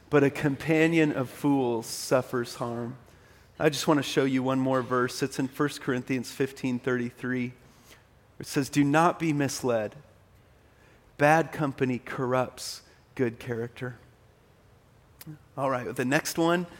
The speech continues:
uh, is happy, thank goodness. Uh, the other ones are correcting things,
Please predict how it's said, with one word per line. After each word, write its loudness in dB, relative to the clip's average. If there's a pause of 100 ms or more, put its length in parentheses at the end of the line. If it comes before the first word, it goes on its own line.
(220)
uh, 4
is -4
happy, 2 (140)
thank -4
goodness. 2 (240)
Uh, 4
the 0
other 6
ones 4
are 4
correcting 4
things, 2